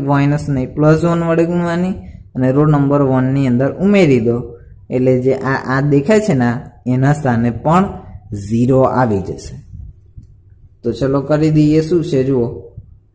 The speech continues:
આપણે જેમાં ક્રિયા નહીં કરવાની ને એ પહેલા લખી દઈએ. જો ઝીરો, વન,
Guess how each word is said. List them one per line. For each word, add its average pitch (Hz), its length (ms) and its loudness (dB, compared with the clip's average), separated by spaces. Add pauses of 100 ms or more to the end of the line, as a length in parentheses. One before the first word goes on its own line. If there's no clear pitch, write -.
(140)
આપણે 127 300 0
જેમાં 147 360 2
ક્રિયા 175 240 2
નહીં 220 180 0
કરવાની 226 360 2
ને 175 80 0
એ 190 80 2
પહેલા 180 260 4
લખી 131 280 2
દઈએ. 120 260 0
જો 113 140 0
ઝીરો, 131 420 0 (680)
વન, 120 420 0